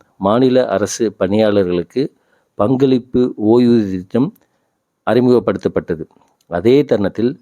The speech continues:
மத்திய அரசு பணியாளர்களுக்கு தேசிய ஓய்வூதிய திட்டம் அறிமுகப்படுத்தப்பட்டது. இருப்பினும்,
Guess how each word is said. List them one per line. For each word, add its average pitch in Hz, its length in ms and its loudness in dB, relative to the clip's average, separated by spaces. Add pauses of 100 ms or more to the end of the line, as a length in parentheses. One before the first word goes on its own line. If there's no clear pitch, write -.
மத்திய 107 400 0
அரசு 127 440 -2 (140)
பணியாளர்களுக்கு 101 1000 0 (460)
தேசிய 123 640 2 (260)
ஓய்வூதிய 113 500 2
திட்டம் - 360 -4 (720)
அறிமுகப்படுத்தப்பட்டது. 90 880 0 (560)
இருப்பினும், 117 600 0